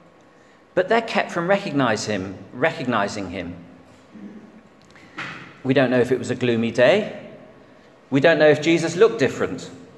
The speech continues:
We don't know if his voice had changed. We don't know. But he remains a stranger to them as they walk a-, along together. As Jesus asks them a question, they stop.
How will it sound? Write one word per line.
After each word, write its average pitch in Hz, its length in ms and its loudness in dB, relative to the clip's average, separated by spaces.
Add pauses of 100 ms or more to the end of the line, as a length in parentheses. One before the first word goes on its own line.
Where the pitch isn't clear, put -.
(140)
We 151 80 -2
don't 208 180 8
know 190 80 6
if 190 80 4
his 185 220 2
voice 208 320 6
had 143 120 -6
changed. 90 600 -4 (720)
We 196 140 0
don't 185 260 4
know. 123 340 2 (720)
But 151 100 6
he 190 180 4
remains 185 380 4
a 170 60 -4
stranger 175 520 2
to 160 300 2
them 107 180 -2
as 107 140 -4
they 127 100 4
walk 147 300 2
a-, 147 260 -6
along 131 360 2
together. 110 580 -2 (2000)
As 156 200 0
Jesus 220 380 0
asks 185 300 2
them 156 140 -2
a - 20 -4
question, 117 720 -2
they 147 160 4
stop. - 880 0